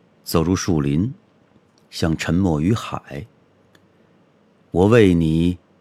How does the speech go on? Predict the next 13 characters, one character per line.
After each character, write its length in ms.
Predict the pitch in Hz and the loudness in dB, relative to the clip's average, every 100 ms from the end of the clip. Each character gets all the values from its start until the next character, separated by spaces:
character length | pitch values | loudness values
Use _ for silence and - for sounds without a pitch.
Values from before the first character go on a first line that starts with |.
| _ _ _ | _ _ _
戴 260 | 85 73 | -2 -2
上 220 | 69 73 69 | -2 -4 -4
夜 220 | 76 67 | -4 -4
明 240 | 69 85 | -2 -4
珠， 220 | 90 101 107 _ _ _ _ _ _ _ _ _ _ _ _ _ | -4 -8 -8 _ _ _ _ _ _ _ _ _ _ _ _ _
看 240 | - 90 85 | -2 0 2
见 180 | 87 87 | 2 2
深 360 | - 120 123 | 2 4 4
夜 200 | 120 101 | 4 4
里 140 | 80 82 | 4 2
的 100 | 90 | -2
浮 260 | - 101 | -2 -4
萍。 400 | 117 85 101 135 | -2 -2 -2 -4